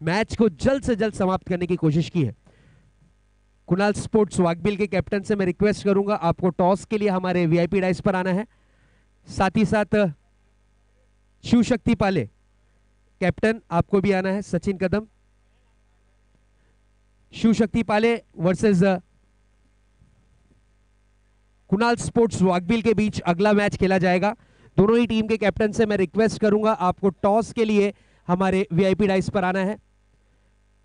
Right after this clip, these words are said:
कुणाल स्पोर्ट्स वाकबिल के मेघा और शिव शक्ति पाले के सचिन कदम, प्लीज दोनों ही कैप्टन से मैं रिक्वेस्ट करता हूं कि हमारे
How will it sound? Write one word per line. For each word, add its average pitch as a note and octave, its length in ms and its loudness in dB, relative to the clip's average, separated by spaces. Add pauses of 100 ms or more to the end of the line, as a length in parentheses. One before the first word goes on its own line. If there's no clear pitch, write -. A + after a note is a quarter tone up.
(880)
कुणाल G#3+ 260 2
स्पोर्ट्स A3 360 0
वाकबिल G3 380 2
के G3+ 240 0 (100)
मेघा F#3 420 2 (360)
और E3 440 2 (360)
शिव C4+ 260 2
शक्ति A#3+ 360 -2
पाले G3 300 0
के E3+ 180 0 (1700)
सचिन A3+ 460 0
कदम, D3+ 300 -2 (180)
प्लीज A3+ 300 2
दोनों G#3 300 2
ही A3+ 200 -2 (360)
कैप्टन G3 300 -2
से A3+ 140 -2
मैं G#3 100 -4
रिक्वेस्ट G3+ 400 -4
करता A3 220 -2
हूं G#3+ 160 2
कि A3 140 -8
हमारे F#3 460 -4